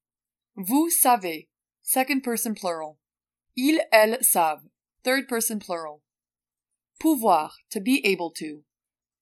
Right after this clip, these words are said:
Je peux, first person singular. Tu peux, second person singular. Ils, elles, on peut,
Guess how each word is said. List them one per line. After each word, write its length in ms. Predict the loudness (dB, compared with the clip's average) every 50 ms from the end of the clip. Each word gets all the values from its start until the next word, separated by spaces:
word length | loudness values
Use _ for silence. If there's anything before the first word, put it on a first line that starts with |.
| _ _ _ _ _ _ -12
Je 300 | -6 -2 0 2 0 0 -2 _ -2
peux, 320 | 0 0 0 0 -6 -10 _ _ _ _ -10
first 280 | -8 -6 -4 -4 -6
person 340 | -4 -6 -4 -4 -2 -2 -2
singular. 540 | -2 -2 -4 -4 -10 -12 -14 -16 -18 -18 _ _ _ _ _ _ -20 -20 _ _ _ _ -8
Tu 240 | -2 0 0 0 -2 _ -4
peux, 240 | -4 -2 -2 -2 -6 _ _ _ _ _ _
second 360 | -4 -2 -2 0 0 -2 -4 -4
person 360 | -6 -4 -4 -4 -4 -4 -4
singular. 580 | -4 -6 -6 -8 -12 -14 -14 -16 -16 -18 -20 _ _ _ _ _ _ _ _ _ _ -2
Ils, 240 | 0 2 2 0 0 2 2
elles, 240 | 2 4 2 -2 -4 -6
on 200 | -6 -6 -6 -8
peut, 340 | -10 -8 -8 -8 -8 -8